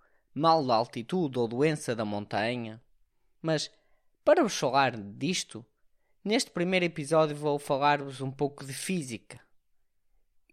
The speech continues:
E depois, no segundo episódio, vou falar sobre a doença em si e talvez até conte a minha experiência quando tive alguns sintomas desta doença. Só para terem assim um contexto.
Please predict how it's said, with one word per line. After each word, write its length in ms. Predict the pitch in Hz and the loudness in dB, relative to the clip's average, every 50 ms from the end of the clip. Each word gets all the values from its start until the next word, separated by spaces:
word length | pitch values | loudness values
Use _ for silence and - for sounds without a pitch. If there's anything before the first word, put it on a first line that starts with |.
| - | -8
E 120 | - 165 175 | -6 -4 -2
depois, 600 | 175 220 220 - 311 208 131 113 117 - - - - _ | -2 -4 0 4 6 6 6 6 4 -2 -6 -10 -14 _
no 220 | - 127 131 131 127 | -6 -2 -2 -2 -2
segundo 320 | - - 131 127 123 127 | -4 -4 -2 -2 0 0
episódio, 600 | 135 131 - 160 143 131 147 131 127 131 127 135 | -2 -2 -2 -4 -2 4 6 6 6 6 4 0
vou 100 | 135 135 | -4 -4
falar 320 | 131 - - 135 135 131 131 | -6 -2 0 2 2 2 2
sobre 400 | - - 151 131 123 127 123 - - | 0 -2 -2 -2 -2 -4 -10 -6 0
a 100 | 123 127 | 0 0
doença 400 | 117 120 135 139 135 131 135 143 | 2 2 0 0 0 -2 -4 -4
em 60 | 135 | -6
si 400 | 135 - - 135 131 135 135 - _ _ _ _ _ _ _ - | -4 -6 -8 -6 -6 -6 -6 -8 _ _ _ _ _ _ _ -14
e 40 | 170 | -12
talvez 400 | - - 185 170 170 185 190 175 | -2 0 0 2 2 2 2 2
até 240 | 175 160 - 170 151 | 2 2 2 0 0
conte 360 | - - 175 175 170 - 151 | 0 2 0 0 2 2 0
a 40 | 139 | 0
minha 200 | 135 135 131 135 | 2 2 0 0
experiência 580 | 135 - - 139 131 139 147 160 - - 151 | -2 -4 -4 -2 -2 -2 -2 -4 -4 -6 -6
quando 380 | 143 - - 135 131 135 123 127 | -6 -2 -2 -2 -2 -2 -4 -6
tive 260 | 131 - 131 123 131 | -6 -6 -6 -2 0
alguns 340 | 120 120 131 147 151 151 - | 0 0 0 -2 -6 -6 -6
sintomas 480 | - 147 135 131 165 165 151 127 117 123 | -8 -8 -4 0 0 0 0 -2 -6 -4
desta 360 | 127 110 113 - - 117 101 | -4 -4 -4 -4 -6 -8 -6
doença. 400 | 104 101 98 95 - - - - _ _ _ _ _ _ _ _ _ _ _ _ _ _ _ | -6 -8 -10 -10 -14 -16 -20 -20 _ _ _ _ _ _ _ _ _ _ _ _ _ _ _
Só 180 | - - 247 | -4 -2 -2
para 140 | 226 233 208 | 2 2 2
terem 400 | 185 196 185 175 175 170 170 165 | 4 4 2 4 4 2 0 -2
assim 240 | 165 170 - 170 156 | -4 -4 -4 -4 -4
um 100 | 151 143 | -4 -2
contexto. 680 | - 151 151 151 147 131 95 90 - - _ - - | 0 0 0 2 0 -2 -4 -4 -8 -14 _ -20 -20